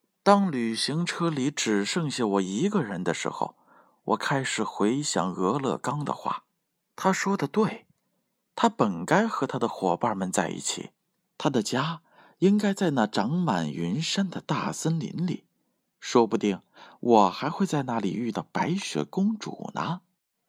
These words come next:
那天晚上，演完了最后一个节目，我们出发了。我们就这样消失在夜色里，身上没有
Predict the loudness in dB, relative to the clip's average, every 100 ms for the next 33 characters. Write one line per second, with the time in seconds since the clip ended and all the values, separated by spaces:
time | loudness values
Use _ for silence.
0 | _ _ 2 2 2 -4 -2 0 0 -2
1 | -4 -6 -6 _ _ _ _ _ 4 4
2 | 2 0 0 2 4 4 2 2 2 0
3 | -2 -2 -2 -4 -6 -10 _ _ _ _
4 | 2 2 2 -4 -8 -2 -2 0 0 0
5 | -2 -4 -10 _ _ _ _ _ _ 2
6 | 2 2 0 0 2 2 2 0 -2 -20
7 | -8 -2 2 2 0 -2 -2 0 -2 -2
8 | -2 -2 -4 0 0 0 -6 -12 _ _
9 | _ _ -6 0 0 0 -2 -2 0 0
10 | 0 -2